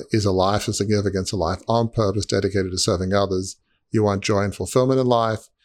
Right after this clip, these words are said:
we believe it's through leading a life of significance. So it is possible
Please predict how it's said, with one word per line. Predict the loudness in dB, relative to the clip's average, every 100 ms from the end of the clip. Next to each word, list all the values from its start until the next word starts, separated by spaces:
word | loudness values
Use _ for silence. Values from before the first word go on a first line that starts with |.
| _ _ 0
we | 2
believe | 4 4 2 0
it's | -4 -6 -2
through | -2 -2
leading | -2 -2 -4 -6 -8
a | -6
life | -2 -2 -4
of | -8
significance. | -6 -4 -6 -10 -10
So | -6 -4
it | -4 -2
is | -2 -2
possible | 0 0 0 -6 -8 -8